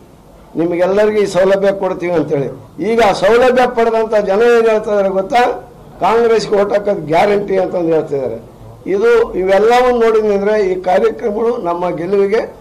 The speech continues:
ಶ್ರೀರಕ್ಷೆ ಆಗಲಿದೆ. ಈ ಕಾರಣದಿಂದ ಬಿ ಜೆ ಪಿ ಅವ್ರ ಕೊಡುಗೆ ಏನೇನಿಲ್ಲ. ಬಡವರಿಗೆ ಯಾವ ಸಹಾಯ ಮಾಡಿದ್ದಾರೆ ಅವರು? ಶ್ರೀಮಂತರ ಪರವಾಗಿದ್ದಾರೆ, ಬಡವರ ಪರವಾಗಿ ಅವರಿಲ್ಲ. ಈ ಕಾರಣದಿಂದ ರಾಜ್ಯದಲ್ಲಿ ಹೊಸ ಅಲೆ ಎದ್ದಿದೆ.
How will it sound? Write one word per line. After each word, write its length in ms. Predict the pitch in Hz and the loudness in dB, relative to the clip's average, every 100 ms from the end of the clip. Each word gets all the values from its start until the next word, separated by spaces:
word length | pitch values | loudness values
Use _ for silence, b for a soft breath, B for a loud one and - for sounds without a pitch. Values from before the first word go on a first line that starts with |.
| - - | -20 -18
ಶ್ರೀರಕ್ಷೆ 480 | 147 175 175 - 156 | -8 -4 -4 -4 -4
ಆಗಲಿದೆ. 680 | 139 120 113 104 101 - - - B B - | -4 -4 -8 -12 -14 -16 -20 -20 B B -10
ಈ 160 | 202 - | -6 -6
ಕಾರಣದಿಂದ 580 | - 196 190 185 180 196 196 147 | 0 0 0 -2 0 0 0 -2
ಬಿ 120 | 196 | -2
ಜೆ 160 | 214 208 | 0 -2
ಪಿ 160 | 214 | -2
ಅವ್ರ 120 | 190 | -6
ಕೊಡುಗೆ 340 | 160 180 165 185 | -6 -8 -6 -4
ಏನೇನಿಲ್ಲ. 920 | 190 156 175 190 214 233 185 151 - | -2 -2 -2 0 2 2 2 0 -2
ಬಡವರಿಗೆ 380 | 151 185 196 180 | -4 -2 -2 0
ಯಾವ 140 | 170 | -2
ಸಹಾಯ 260 | 180 185 175 | -2 -4 -2
ಮಾಡಿದ್ದಾರೆ 380 | 160 160 160 151 | -2 -2 0 0
ಅವರು? 380 | 160 170 175 - - - - | 0 -2 -8 -16 -20 -20 -10
ಶ್ರೀಮಂತರ 420 | 175 202 196 202 | -4 -4 -4 -6
ಪರವಾಗಿದ್ದಾರೆ, 880 | 190 175 175 156 147 120 113 - 147 | -4 -2 -2 0 -2 -4 -8 -10 -6
ಬಡವರ 300 | 170 202 202 | -4 -4 -4
ಪರವಾಗಿ 440 | - 175 165 175 | -6 -6 -4 -4
ಅವರಿಲ್ಲ. 600 | 180 131 170 156 - - B B B 151 | -4 -4 -4 -4 -6 -16 B B B -6
ಈ 180 | 226 | -6
ಕಾರಣದಿಂದ 600 | - 185 180 175 165 165 185 190 139 | -4 -2 0 0 -2 0 2 2 2
ರಾಜ್ಯದಲ್ಲಿ 800 | 151 185 180 151 147 170 202 233 | 2 2 0 -2 0 0 -2 -4
ಹೊಸ 460 | - - 156 151 | -10 -6 -4 -2
ಅಲೆ 380 | 202 180 - 170 | -2 -2 -4 -4
ಎದ್ದಿದೆ. 480 | 190 170 143 135 | -2 -4 -4 -4